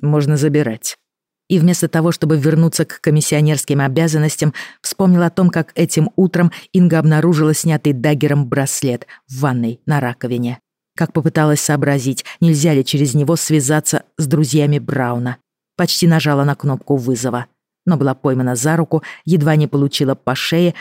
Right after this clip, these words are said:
была выдворена из ванной под град из матерков. А ведь она вызвала бы Бернарду.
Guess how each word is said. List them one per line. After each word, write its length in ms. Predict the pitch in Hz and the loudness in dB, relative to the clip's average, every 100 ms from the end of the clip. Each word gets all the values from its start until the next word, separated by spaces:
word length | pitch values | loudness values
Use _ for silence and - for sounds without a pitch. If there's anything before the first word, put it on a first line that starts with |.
| - | -6
была 220 | - 180 151 | 0 2 2
выдворена 460 | 160 139 151 147 | 2 2 2 2
из 340 | 143 - 135 127 | 0 -2 -4 -2
ванной 380 | 160 180 170 | 2 4 4
под 240 | 170 165 147 | 2 -2 0
град 320 | 147 156 - | 0 -2 -2
из 200 | 175 147 | -4 -2
матерков. 800 | 143 - 139 135 - 120 - - _ _ _ _ _ _ - | -2 -2 -6 -6 -10 -10 -12 -16 _ _ _ _ _ _ -4
А 80 | 151 | -2
ведь 200 | 147 156 | 0 0
она 240 | 147 147 | 0 0
вызвала 540 | 135 135 135 135 151 | -2 -2 0 0 0
бы 200 | 135 139 | 0 -2
Бернарду. 880 | 117 110 156 147 123 110 107 127 123 | 0 -2 -2 -2 -2 -6 -8 -10 -10